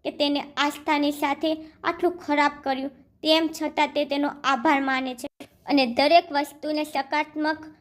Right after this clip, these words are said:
દ્રષ્ટિએ જોઈ રહી છે. આયાંશ પોતાને રોકી શકતો નથી અને આસ્થા સામે જોરથી રડવા લાગે છે. તે કહે છે, આસ્થા, મને માફ કર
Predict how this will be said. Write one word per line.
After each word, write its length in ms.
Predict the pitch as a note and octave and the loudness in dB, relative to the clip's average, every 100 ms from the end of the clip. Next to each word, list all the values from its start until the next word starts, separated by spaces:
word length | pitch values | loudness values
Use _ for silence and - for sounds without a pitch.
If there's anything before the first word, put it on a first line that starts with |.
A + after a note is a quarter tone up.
| _ B3 | _ -2
દ્રષ્ટિએ 540 | C4 E4+ - F#4 F4 | 2 2 2 6 6
જોઈ 300 | B3+ D4 C4+ | 6 0 0
રહી 200 | B3+ A#3 | -2 -6
છે. 160 | C4 C4+ _ _ - | -10 -14 _ _ -6
આયાંશ 460 | C4+ C#4 C#4 D4 - | -2 0 2 0 -4
પોતાને 420 | - C4+ C#4 C#4 C4 | -4 -2 0 0 0
રોકી 300 | C4 C4+ - | -2 0 0
શકતો 440 | A3+ C#4 - B3+ | 0 -2 -2 -4
નથી 280 | B3 B3+ C4 - _ - | -2 -4 -6 -10 _ -8
અને 120 | C4 | -6
આસ્થા 500 | A#3 - C#4+ C#4+ D4 | -4 0 0 2 2
સામે 440 | C#4+ C#4 C#4 C#4 C#4+ - _ - | 4 0 0 0 -4 -10 _ 2
જોરથી 400 | D4+ D4+ D4+ E4+ | 4 4 2 0
રડવા 380 | C#4 C4+ C4+ C4 | 2 0 0 0
લાગે 340 | B3+ B3+ B3+ | 0 -2 -6
છે. 140 | B3 | -8
તે 400 | C4 _ _ D4 | -12 _ _ -4
કહે 380 | D4 C#4+ C4+ C#4 | 0 4 4 4
છે, 180 | C#4+ C4 - _ - | -2 -8 -10 _ -4
આસ્થા, 420 | C#4 D4+ - D#4+ | -2 -2 0 0
મને 220 | D4 C#4+ | 2 0
માફ 420 | C4 B3+ C#4+ - | 0 0 -2 -2
કર 120 | - | -4